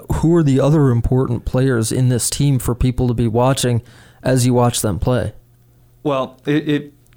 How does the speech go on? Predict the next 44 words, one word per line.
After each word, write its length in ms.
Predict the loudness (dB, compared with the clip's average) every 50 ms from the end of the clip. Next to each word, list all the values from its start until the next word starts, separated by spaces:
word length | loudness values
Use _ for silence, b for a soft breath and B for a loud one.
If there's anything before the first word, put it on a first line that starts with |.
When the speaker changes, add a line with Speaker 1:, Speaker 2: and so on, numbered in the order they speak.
| _ _
Speaker 2:
if, 280 | -6 -6 -6 -8 -10 -10
if 340 | -10 -10 -6 -6 -4 -2 -2
you 80 | -2
look 140 | -2 0 -2
at 100 | -2 -2
Dybala, 520 | -2 -2 -2 -2 -2 -2 -4 -4 -6 -10
who 500 | -10 -6 -4 -2 -2 -2 -2 -4 -6 -8 -12 -12 -8
is 180 | -8 -8 -6
healthy 360 | -4 -4 -6 -4 -4 -6 -4 -4
and 100 | -4 -6
is 140 | -6 -6
able 200 | -6 -6 -6 -8
to 100 | -8 -10
play, 280 | -10 -8 -6 -6 -6 -6
he's 200 | -6 -8 -6 -6
another 240 | -4 -4 -4 -6 -6
goal 180 | -6 -6 -6
scorer. 500 | -8 -10 -10 -8 -6 -4 -4 -4 -6 -8 -8
Uh, 280 | -6 -6 -4 -4 -4 -4
they've 160 | -6 -8 -8
got 220 | -6 -6 -8 -6
Di 80 | -4 -4
Maria 320 | -4 -4 -2 -4 -4 -6
coming 300 | -6 -6 -8 -8 -8 -6
back, 280 | -6 -6 -6 -6 -6 -8
which 160 | -12 -12 -10
I 80 | -10 -10
think 200 | -10 -10 -12 -10
is 160 | -12 -12 -12
wonderful 480 | -10 -8 -6 -6 -6 -8 -10 -12 -14 -12
too, 240 | -10 -8 -8 -8
and 100 | -8 -8
he 80 | -8 -8
was 220 | -8 -8 -8 -10
very, 320 | -12 -8 -6 -6 -4 -4 -6
very 240 | -6 -8 -10 -10 -10
good 180 | -10 -12 -10
in 160 | -8 -10 -8
Copa 220 | -8 -8 -8 -8 -8
America 340 | -10 -8 -10 -10 -10 -10 -10
as 200 | -10 -10 -12 -12
well 160 | -10 -10 -10
for 100 | -10 -12
them. 240 | -10 -10 -10 -10 -12